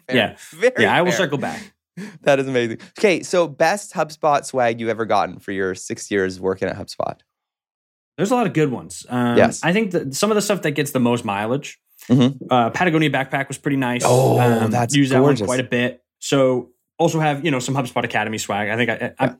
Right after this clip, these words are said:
Speaker 2: I don't know. I'm a sucker for Patagonia and brands like Patagonia. So a
Speaker 1: Yeah.
Speaker 2: nice, like, embroidered HubSpot Academy patch on a, on one of those better sweater zip ups, like that one a lot too.
Speaker 1: And Patagonia is a, a B Corp,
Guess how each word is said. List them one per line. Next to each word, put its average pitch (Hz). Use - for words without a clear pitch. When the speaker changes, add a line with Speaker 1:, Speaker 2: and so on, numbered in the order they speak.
Speaker 2:
I 110
don't 101
know. 104
I'm 117
a 117
sucker 113
for 107
Patagonia 101
and 101
brands 101
like 98
Patagonia. 101
So -
a 120
Speaker 1:
Yeah. 123
Speaker 2:
nice, 123
like, 120
embroidered 147
HubSpot 139
Academy 131
patch 123
on 117
a, 113
on 123
one 127
of 120
those 117
better 120
sweater 117
zip 110
ups, 117
like 113
that 104
one 107
a 104
lot 104
too. 107
Speaker 1:
And 127
Patagonia 123
is 113
a, 104
a 104
B 113
Corp, 127